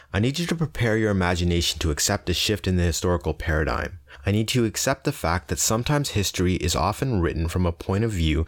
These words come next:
that is prejudiced by the social norms and generally accepted beliefs of whatever society or time period in which it is recorded. This is unfortunately the case for many episodes of Eastern history that were recorded by Westerners and vice versa.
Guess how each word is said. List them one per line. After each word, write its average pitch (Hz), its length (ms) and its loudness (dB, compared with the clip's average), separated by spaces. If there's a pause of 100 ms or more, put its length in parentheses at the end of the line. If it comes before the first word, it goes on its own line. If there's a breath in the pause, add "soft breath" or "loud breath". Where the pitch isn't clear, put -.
that 90 100 0
is 92 100 0
prejudiced 101 540 0
by 90 140 0
the 80 100 -2
social 104 380 0
norms 139 320 0
and 92 160 0
generally 107 400 2
accepted 92 420 -2
beliefs 87 400 2
of 82 140 0
whatever 95 260 0
society 90 640 0
or 76 120 -2
time 95 320 0
period 80 320 2
in 80 100 2
which 82 160 0
it 82 100 0
is 80 160 0
recorded. - 600 -2 (240 loud breath)
This 110 120 2
is 127 60 2
unfortunately 120 560 0
the 98 140 -2
case 95 240 -2
for 92 100 -2
many 87 380 2
episodes 85 440 -2
of 85 160 -2
Eastern 104 360 2
history 120 400 2
that 87 160 2
were 85 100 2
recorded 92 460 0
by 85 100 2
Westerners 117 640 0 (180 loud breath)
and 90 140 2
vice 87 240 0
versa. - 480 -4